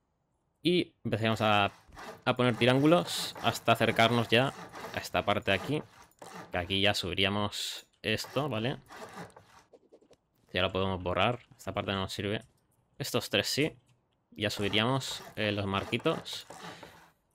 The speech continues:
de arriba, ¿vale? Los pondríamos, eh, mejor mejorarlos a metal, aunque sea. Esto después, cuando, bueno, ahora lo explicaré, ¿no?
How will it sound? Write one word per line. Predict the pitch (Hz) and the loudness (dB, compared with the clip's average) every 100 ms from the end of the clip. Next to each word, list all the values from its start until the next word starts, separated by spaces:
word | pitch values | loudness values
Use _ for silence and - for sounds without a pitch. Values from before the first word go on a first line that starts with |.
| - | -8
de | 92 | -2
arriba, | 95 71 - | 0 0 0
¿vale? | 101 139 135 _ _ _ _ _ _ _ - - - - - - 90 | -2 -4 -8 _ _ _ _ _ _ _ -20 -16 -16 -18 -20 -12 -8
Los | 87 - | -6 -4
pondríamos, | 90 95 123 156 - - - - | 0 4 4 4 0 -6 -8 -4
eh, | 120 117 | 0 2
mejor | 113 - 151 143 135 | 0 0 2 4 2
mejorarlos | 123 117 117 147 180 - - - | 2 4 4 4 -2 -4 -10 -6
a | |
metal, | 101 98 139 175 160 - - - _ _ - - | -2 2 2 0 -8 -18 -20 -20 _ _ -20 -12
aunque | 92 92 92 | -8 -6 -4
sea. | - 123 - _ _ _ _ _ _ _ _ _ _ | -2 -2 -4 _ _ _ _ _ _ _ _ _ _
Esto | - - - | -6 -6 -2
después, | 117 - 120 113 - - - _ _ | -2 2 4 4 2 -4 -8 _ _
cuando, | - 104 98 85 69 65 - - - _ | -4 -2 0 -2 -2 -6 -8 -14 -20 _
bueno, | - - _ _ | -16 -16 _ _
ahora | - 123 117 | 2 4 6
lo | 107 | 4
explicaré, | - 104 95 95 107 | 0 0 0 2 2
¿no? | 117 139 143 | 0 -2 -4